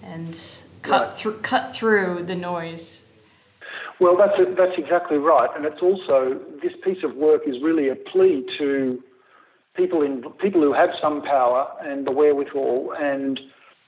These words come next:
Speaker 2: are educated and have design skills and planning skills and political acumen and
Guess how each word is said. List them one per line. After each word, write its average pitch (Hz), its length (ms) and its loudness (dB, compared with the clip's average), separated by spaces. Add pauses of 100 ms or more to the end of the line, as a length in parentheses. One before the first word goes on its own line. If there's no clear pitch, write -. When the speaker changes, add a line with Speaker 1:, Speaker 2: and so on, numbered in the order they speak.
(640)
Speaker 2:
are 151 160 6
educated 139 520 2
and 143 100 -8
have 151 180 2
design 147 480 0
skills 143 280 -2
and 123 160 -6
planning 156 440 -2
skills 143 340 2
and 127 180 -6
political 160 420 4
acumen 147 420 -2
and 127 120 -6